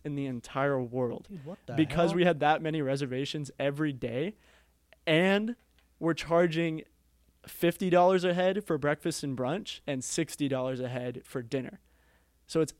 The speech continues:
Speaker 1: absolutely insane, and our food costs are so unbelievably low. And I don't know if I could get in trouble for, like, voicing these <laughs> things, but I don't really care. I mean, it's, it's public information anyway.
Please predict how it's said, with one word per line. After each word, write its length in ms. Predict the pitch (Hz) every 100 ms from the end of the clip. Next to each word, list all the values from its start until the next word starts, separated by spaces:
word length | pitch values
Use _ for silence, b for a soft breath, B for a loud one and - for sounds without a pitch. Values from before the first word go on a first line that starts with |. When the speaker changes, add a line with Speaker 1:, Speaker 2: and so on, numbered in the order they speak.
| -
Speaker 1:
absolutely 600 | 160 175 175 175 175 165
insane, 520 | 147 135 - 139 151
and 160 | 165 147
our 100 | 139
food 380 | - - 147 151
costs 480 | - 160 175 - -
are 160 | 143 131
so 680 | - - - 135 131 143 - _
unbelievably 840 | 135 139 139 131 135 135 131 135
low. 500 | 117 113 117 117 143 - b b
And 80 | -
I 80 | 170
don't 420 | 143 - 147 180
know 420 | 160 139 139 151 165
if 120 | 151 143
I 60 |
could 120 | 135 139
get 140 | 147
in 60 | 135
trouble 280 | 131 131
for, 160 | 135 -
like, 300 | 131 127 - - _ _ _ _ _ _ _ _ -
voicing 560 | 147 135 135 - 151
these 240 | 147 156 160
<laughs> 80 | -
things, 460 | 196 185 214 226 B B B B
but 420 | 156 156 139 131 _ _ _ _ -
I 100 | 151
don't 120 | 160
really 220 | 156 147
care. 460 | 139 143 139 143 170 _ _
I 60 | 143
mean, 100 | 139
it's, 160 | 139 -
it's 160 | 147 -
public 340 | - 143 143
information 500 | 127 131 123 127 131
anyway. 440 | 120 127 131 139